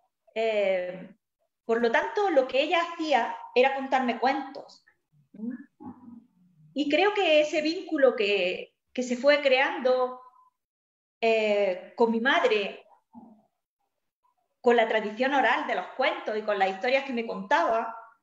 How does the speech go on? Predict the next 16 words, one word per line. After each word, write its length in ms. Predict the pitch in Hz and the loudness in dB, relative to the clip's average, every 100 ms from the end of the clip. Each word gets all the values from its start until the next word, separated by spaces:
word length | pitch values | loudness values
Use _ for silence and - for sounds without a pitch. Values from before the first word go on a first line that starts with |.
| _ _ _ _ | _ _ _ _
pues, 680 | 233 233 220 208 202 208 - | 2 2 2 0 -4 -8 -10
eh, 500 | 226 226 214 208 185 - | -4 -2 -2 -4 -4 0
desembocó 720 | 240 254 226 233 262 381 392 | 0 0 0 0 0 2 2
en 340 | 277 247 226 | 2 -2 -4
una 640 | 262 285 247 233 214 - - - - _ _ - | -4 -2 -2 -4 -6 -8 -10 -16 -20 _ _ -14
búsqueda 720 | 226 392 403 - 214 185 180 | -2 0 0 -4 -2 -2 -4
por, 360 | 196 196 196 - - _ _ _ _ | -4 -4 -4 -8 -18 _ _ _ _
por 220 | 233 226 | -2 0
conocer 580 | 240 220 220 294 302 285 - - - _ | 0 -2 -4 0 0 -2 -8 -20 -20 _
la 220 | 226 233 | -2 0
historia 580 | 226 - 302 349 269 254 | 0 -2 -2 0 0 0
y 80 | 240 | 0
por, 320 | 240 240 247 - | -4 -4 -6 -10
incluso 480 | 226 311 392 381 | -8 -4 -2 0
por 220 | 254 240 240 | 2 0 0
crear 440 | 233 214 262 262 | -2 0 0 -2